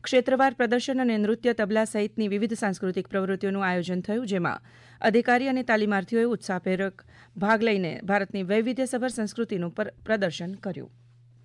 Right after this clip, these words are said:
ભારતીય કિસાન સંઘ, જે ખેડૂતોનું એક સેવાભાવી સંગઠન છે, તેના દ્વારા રાજ્ય સરકાર સમક્ષ રજૂ કરવામાં આવેલા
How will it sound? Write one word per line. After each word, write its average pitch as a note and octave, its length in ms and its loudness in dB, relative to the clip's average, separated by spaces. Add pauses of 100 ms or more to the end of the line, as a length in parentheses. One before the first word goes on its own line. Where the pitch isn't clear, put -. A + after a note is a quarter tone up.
(1200)
ભારતીય A#3+ 420 4
કિસાન C#4 360 4
સંઘ, C#4 240 0
જે B3+ 160 -2
ખેડૂતોનું A#3 520 2
એક A#3+ 160 0
સેવાભાવી G#3+ 500 2
સંગઠન G#3+ 480 -2
છે, B3 140 -2
તેના G3+ 260 0
દ્વારા G3 380 0
રાજ્ય F3+ 220 0
સરકાર G#3+ 360 -2
સમક્ષ A3 380 -4
રજૂ F#3+ 180 -2
કરવામાં G3 380 0
આવેલા A3 340 -4